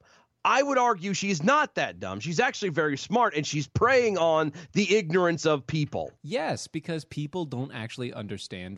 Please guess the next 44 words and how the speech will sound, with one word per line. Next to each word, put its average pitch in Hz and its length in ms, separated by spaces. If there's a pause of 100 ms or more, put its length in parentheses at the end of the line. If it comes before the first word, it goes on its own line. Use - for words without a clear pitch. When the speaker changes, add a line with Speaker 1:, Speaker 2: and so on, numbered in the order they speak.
Speaker 2:
what 98 400
Speaker 1:
N-, 80 60
Speaker 2:
goes 104 240
on 92 160
Speaker 1:
nope. 95 80
Speaker 2:
in 104 80
our 143 80
government 175 500
anymore. 95 320
They 202 100
don't 214 160
understand 196 520
Speaker 1:
Nope. 175 200 (280)
Speaker 2:
what 151 240
is 147 180
needed 139 640
for 135 200
our 120 140
<laughs> - 20
government. 104 580
They 117 80
don't 139 180
understand 147 500
how 160 200
it 165 80
works 180 420
anymore. 113 380
Speaker 1:
Do 220 80
Speaker 2:
They 277 100
Speaker 1:
they, - 0
Speaker 2:
don't, 277 120 (400)
a 160 40
Speaker 1:
do 202 80
Speaker 2:
lot 170 80
Speaker 1:
they 294 80
Speaker 2:
of 370 60
Speaker 1:
even 359 220
Speaker 2:
the 190 40
Speaker 1:
teach, 220 400 (240)
uh, 202 160
civics 240 480
anymore? 254 540
Speaker 2:
Sort 185 320
of. 85 200